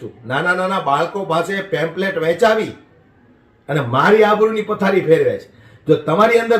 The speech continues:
થોડીક શરમ હોય ને તો એને પણ તમારે ઠપકો દેવો જોઈએ. વીડિયોને વધુમાં વધુ શેર કરી દરેક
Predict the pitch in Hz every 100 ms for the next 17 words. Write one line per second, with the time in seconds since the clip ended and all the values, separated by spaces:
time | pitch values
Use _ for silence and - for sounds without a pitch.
0 | 202 214 226 - 214 226 226 254 240 120
1 | - _ _ 175 156 143 170 208 208 190
2 | 190 190 202 - - 175 - 170 147 143
3 | 123 101 98 90 - _ _ _ _ _
4 | _ _ _ _ - 185 220 240 226 220
5 | 220 226 226 220 - 202 214 214 226 240
6 | 160 - _ 127 165